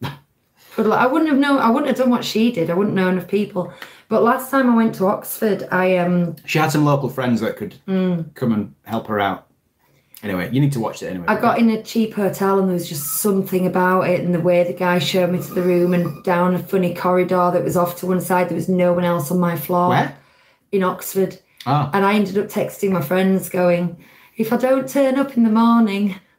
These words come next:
Speaker 1: look for my body in room fourteen of this <laughs> hotel."
Speaker 2: Didn't tell me.
Speaker 1: I was, I didn't want to. I didn't want to worry you.
Speaker 2: Mm.
Speaker 1: Um, <laughs> I was only half joking. Anyway,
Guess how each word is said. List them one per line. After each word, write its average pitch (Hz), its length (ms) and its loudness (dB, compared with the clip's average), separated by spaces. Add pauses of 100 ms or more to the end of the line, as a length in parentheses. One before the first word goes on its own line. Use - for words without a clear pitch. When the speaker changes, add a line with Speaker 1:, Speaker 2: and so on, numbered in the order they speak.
Speaker 1:
look 254 220 0
for 247 100 -4
my 247 160 4
body 247 380 2
in 208 120 2
room 220 260 4
fourteen 226 600 2
of 220 120 0
this - 320 -6
<laughs> - 60 -20
hotel." - 680 -2
Speaker 2:
Didn't 208 160 0
tell 190 180 4
me. 175 340 0
Speaker 1:
I 285 180 2
was, 247 80 0
I 262 200 0
didn't 320 240 0
want 294 320 0
to. 311 120 0
I 294 60 2
didn't 277 160 0
want 294 200 0
to 254 80 0
worry 233 380 2
you. 196 80 0
Speaker 2:
Mm. 196 400 -6 (880)
Speaker 1:
Um, 302 100 -2 (160)
<laughs> - 100 -18
I 254 60 0
was 254 100 2
only 269 260 4
half 254 340 2
joking. 220 640 -2 (600)
Anyway, 196 580 0